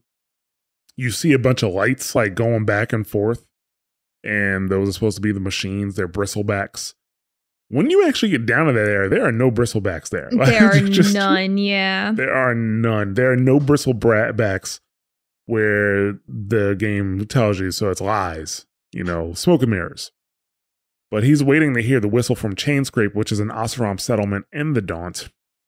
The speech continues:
Speaker 1: And Aloy is like, "Well, I'll just crank it myself." And he, so he agrees to do it for her because he doesn't want the lift to be left at the bottom. So
Speaker 2: I like this
Speaker 1: uh,
Speaker 2: interaction 'cause she's like, "I'll do it myself." And he's like,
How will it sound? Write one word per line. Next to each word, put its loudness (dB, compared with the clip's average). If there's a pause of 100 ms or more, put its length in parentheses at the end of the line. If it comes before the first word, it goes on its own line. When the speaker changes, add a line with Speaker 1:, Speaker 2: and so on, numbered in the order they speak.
(180)
Speaker 1:
And 0
Aloy 4
is 2
like, 4
"Well, 2
I'll 2
just -6
crank -2
it -10
myself." -14 (440)
And -2
he, 0
so 0
he 4
agrees 0
to -6
do 0
it -6
for 4
her 4
because -2
he 4
doesn't 2
want 0
the -2
lift -2
to -2
be 0
left -2
at -10
the -6
bottom. -8 (320)
So -10 (640)
Speaker 2:
I 0
like 2
this 2
Speaker 1:
uh, 0
Speaker 2:
interaction 0
'cause -2
she's -2
like, -2
"I'll 4
do 2
it 0
myself." 0
And -2
he's 0
like, -2